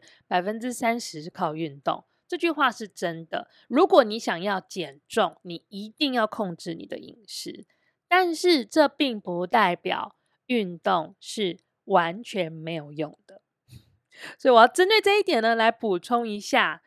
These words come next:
因为呢，运动这件事情，就是养成运动的习惯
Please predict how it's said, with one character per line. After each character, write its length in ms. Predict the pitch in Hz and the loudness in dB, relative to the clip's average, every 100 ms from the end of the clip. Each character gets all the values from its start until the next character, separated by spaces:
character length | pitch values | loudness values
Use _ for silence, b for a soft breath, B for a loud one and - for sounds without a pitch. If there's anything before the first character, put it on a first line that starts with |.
| b b - | b b -8
因 180 | 294 320 | -2 2
为 220 | 330 277 | 2 2
呢， 240 | 240 220 - | 0 -2 -2
运 220 | 302 254 | -4 0
动 220 | 254 233 | -2 -2
这 100 | 220 | -4
件 160 | 214 208 | -6 -6
事 200 | 202 202 | -8 -10
情， 280 | - 147 151 | -10 -12 -12
就 140 | 202 | -12
是 300 | 180 190 165 | -8 -8 -6
养 340 | - 185 165 | -2 -2 -2
成 300 | 165 185 190 | -8 -6 -6
运 340 | 247 339 330 254 | -4 -2 -2 0
动 260 | 277 240 | 0 0
的 140 | 196 185 | -2 -6
习 320 | - - 160 | -6 -12 -12
惯 420 | - 196 160 185 | -2 0 0 -6